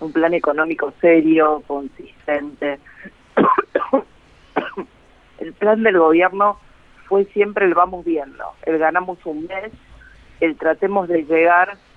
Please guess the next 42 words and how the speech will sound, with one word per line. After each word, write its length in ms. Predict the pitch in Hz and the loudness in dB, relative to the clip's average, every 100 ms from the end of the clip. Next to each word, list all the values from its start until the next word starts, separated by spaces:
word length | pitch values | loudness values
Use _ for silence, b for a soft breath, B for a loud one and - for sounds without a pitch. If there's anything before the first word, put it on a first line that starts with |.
| _ - | _ -6
eh, 220 | 165 160 - | 0 0 -2
o 80 | 170 | -4
a 60 | 156 | -4
la 80 | 151 | -4
elección 720 | 147 - - 208 208 214 214 | -6 -10 0 4 4 4 -2
o 240 | 208 170 | -4 -4
al 100 | 151 | -6
final 300 | - 165 165 | -10 -8 -8
del 140 | 170 160 | -8 -10
mandato. 580 | 147 147 139 135 131 135 b b b _ | -12 -8 -8 -8 -12 -16 b b b _
Y, 380 | 165 170 165 160 143 _ _ | -8 -6 -6 -8 -16 _ _
y 240 | 165 165 139 | -6 -6 0
cuando 220 | 170 170 | 0 2
uno 140 | 226 226 | 2 2
mira 440 | 247 220 175 151 - | 0 2 2 2 -4
América 460 | 156 170 170 - | -4 -4 -2 -2
Latina, 580 | 147 - 214 190 180 185 - 156 | 0 -2 -6 -6 -6 -8 -10 -10
en 140 | 147 | -8
los 120 | 147 - | -10 -6
setenta, 500 | 147 185 185 165 156 | -2 0 -2 -2 -4
en 100 | 147 | -4
los 140 | 143 | -6
ochenta, 400 | 143 202 196 196 | -4 -4 -6 -10
la 80 | 160 | -10
mayor 280 | 156 - 214 | -12 -12 -2
parte 260 | 240 233 | -2 0
de 60 | 151 | -2
los 120 | 151 | -4
países 320 | - - 170 | -8 -6 -6
de 80 | 151 | -6
América 340 | 143 160 156 | -6 -6 -4
Latina 300 | 143 - 185 | -4 -4 -8
tenían 400 | 185 151 160 151 | -8 -8 -8 -8
niveles 320 | 151 156 165 151 | -4 -2 -2 -6
de 80 | |
inflación 560 | 151 - 165 - 185 160 | -14 -12 -12 0 0 0
muy 180 | 156 190 | 0 2
altos. 460 | 180 165 165 165 b b b b | 2 -2 -4 -6 b b b b
Cuando 280 | 170 156 170 | -4 -4 -4
uno 160 | 185 | -6
mira 360 | 180 180 180 170 | -6 0 2 2
Israel 640 | 160 - - - - 311 | -2 -8 -6 -4 0 0